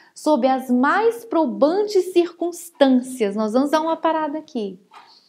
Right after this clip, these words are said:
Mesmo quando os sentimentos estejam extremamente deprimidos. Agora eu quero trazer para vocês uma questão. Fé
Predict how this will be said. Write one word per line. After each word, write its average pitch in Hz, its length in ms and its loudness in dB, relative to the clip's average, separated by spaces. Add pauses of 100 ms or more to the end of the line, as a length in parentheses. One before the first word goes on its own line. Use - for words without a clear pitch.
(320)
Mesmo 349 640 4
quando 320 280 0
os 302 80 -4
sentimentos 285 720 -2
estejam 277 580 -2
extremamente 349 1160 0
deprimidos. 247 1400 0 (460)
Agora 233 420 4
eu 311 60 0
quero 294 240 0
trazer 269 300 0
para 247 120 -8
vocês 240 460 -6
uma 220 180 -8
questão. 214 480 -16 (1600)
Fé 349 580 2